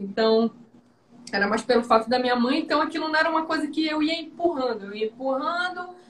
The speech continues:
em relação também ao esporte, porque, é, quando eu fui ficando um pouquinho mais velha, e acabou sub-vinte, acabou coisa, mas tinha Olimpíadas Universitárias. Então, por conta do esporte, eu ia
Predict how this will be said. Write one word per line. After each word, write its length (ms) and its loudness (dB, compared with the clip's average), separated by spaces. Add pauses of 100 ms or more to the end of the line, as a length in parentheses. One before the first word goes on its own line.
(200)
em 140 8
relação 500 4
também 680 0
ao 640 2
esporte, 640 2
porque, 460 2 (420)
é, 200 -6
quando 500 2
eu 160 10
fui 140 4
ficando 340 2
um 60 2
pouquinho 440 4
mais 280 2
velha, 500 4
e 60 4
acabou 340 0
sub-vinte, 720 -8
acabou 380 0
coisa, 260 -2
mas 160 -6
tinha 180 -2
Olimpíadas 600 2
Universitárias. 800 -2 (280)
Então, 320 2
por 200 -2
conta 260 -2
do 80 -4
esporte, 480 0
eu 140 0
ia 280 0